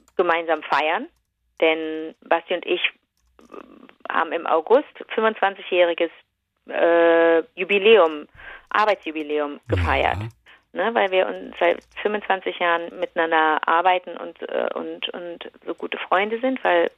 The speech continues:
Speaker 1: wir uns ja in der Wochenshow damals kennengelernt haben und da angefangen haben, miteinander zu spielen. Und dann am Schluss war noch Platz für, für, äh, für ein paar Spiele und ich spiele ja so gerne. Und dann hab ich ein, dann hab ich, ähm,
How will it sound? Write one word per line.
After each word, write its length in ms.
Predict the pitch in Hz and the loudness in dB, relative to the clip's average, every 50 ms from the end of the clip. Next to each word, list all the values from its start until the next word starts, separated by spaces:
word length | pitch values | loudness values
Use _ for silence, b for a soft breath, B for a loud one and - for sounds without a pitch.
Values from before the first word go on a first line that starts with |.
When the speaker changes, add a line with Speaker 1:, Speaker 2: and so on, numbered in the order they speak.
| B B B _ | B B B _
Speaker 1:
wir 120 | - - | -10 -10
uns 100 | - - | -6 -2
ja 100 | 143 151 151 | -2 -2 0
in 60 | 147 | 0
der 120 | 160 160 165 | 0 -2 -2
Wochenshow 400 | 175 - 202 190 - - 180 175 | -2 -2 -6 -6 -2 0 0 2
damals 320 | 175 165 165 165 165 - | 0 0 -2 -2 -4 -4
kennengelernt 500 | - - 196 202 208 214 208 208 214 - | -8 -12 -8 -6 -4 -4 -2 -4 -4 -2
haben 200 | 202 196 196 190 | -2 -2 -2 -2
und 100 | 180 175 | -2 -2
da 80 | 175 185 | -2 -2
angefangen 420 | 180 170 165 165 - 175 165 160 | -2 -4 -8 -6 -6 -6 -4 -4
haben, 120 | 160 160 | -6 -8
miteinander 440 | 165 160 - - 160 151 151 156 - - | -6 -8 -10 -8 -8 -6 -4 -4 -4 -4
zu 80 | - - | -6 -8
spielen. 340 | - - - 202 220 240 B B B B B B B B B B B B _ | -6 -2 0 0 0 -2 B B B B B B B B B B B B _
Und 300 | _ 240 247 247 247 240 | _ 4 4 4 4 4
dann 120 | 254 233 - | 2 2 2
am 120 | - 208 | 0 -2
Schluss 240 | - - 320 381 403 - | 0 2 4 2 2 4
war 180 | 370 311 294 285 | 2 2 4 4
noch 160 | 285 277 277 | 2 0 -4
Platz 240 | - - 277 269 262 - - - | 0 2 2 2 2 0 -2 2
für, 360 | 240 233 226 226 220 214 - - - | 6 6 8 8 8 6 4 0 -4
für, 420 | - 214 202 196 190 185 185 180 - | 0 4 6 8 8 8 6 4 4
äh, 180 | - 180 175 - - - | 2 2 2 0 2 0
für 80 | 202 | 0
ein 80 | 185 185 | 0 2
paar 160 | - - 180 | 0 0 0
Spiele 400 | - - - 254 254 285 339 381 | 0 -2 -4 -2 2 2 4 4
und 100 | - - | 4 2
ich 120 | - 208 - - - | 0 -2 -2 -4 -6
spiele 240 | - - 233 226 240 | -2 0 2 6 6
ja 120 | 269 302 302 | 6 6 4
so 100 | 330 302 | 2 0
gerne. 300 | 262 294 - 254 320 381 403 B B B B B B B | 2 2 2 2 0 -2 -6 B B B B B B B
Und 80 | - 214 | -4 -2
dann 140 | 208 208 | -2 0
hab 160 | 226 - - - | 0 0 0 -2
ich 260 | - 247 - - - | -4 -4 -4 -2 -2
ein, 380 | 233 226 226 220 220 220 214 | 0 0 0 -2 -2 -4 -2
dann 180 | - 214 202 202 | 0 0 0 0
hab 180 | 220 240 - - | -2 -2 -2 -4
ich, 140 | 233 214 - - - | -6 -8 -8 -4 -2
ähm, 400 | - 220 202 202 196 196 196 196 | 0 0 0 -2 -4 -8 -12 -12